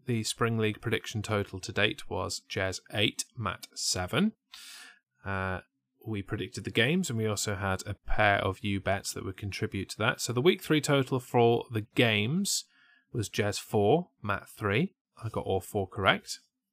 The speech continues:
Yay me. Uh, and then in the U bets, we had the following. From the battle of the, at the time,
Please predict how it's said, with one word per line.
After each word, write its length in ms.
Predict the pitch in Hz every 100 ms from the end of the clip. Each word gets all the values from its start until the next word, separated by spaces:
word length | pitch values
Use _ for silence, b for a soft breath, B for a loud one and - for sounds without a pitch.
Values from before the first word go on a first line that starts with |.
| -
Yay 280 | 98 104 98
me. 340 | 92 98 170 - _ - B B B B B -
Uh, 460 | 113 107 104 104 110 - -
and 180 | 117 117
then 160 | 117
in 200 | 123 123
the 80 | 123
U 240 | 123 196
bets, 400 | 185 117 156 -
we 100 | 117
had 400 | 107 - 113 110 -
the 180 | 107
following. 640 | - - 110 107 120 170 185 - _
From 360 | - - 196 202
the 80 | 190
battle 440 | 175 160 - 139
of 260 | 123 123 -
the, 220 | 120 117 -
at 200 | 131 120
the 60 |
time, 440 | 117 123 117 104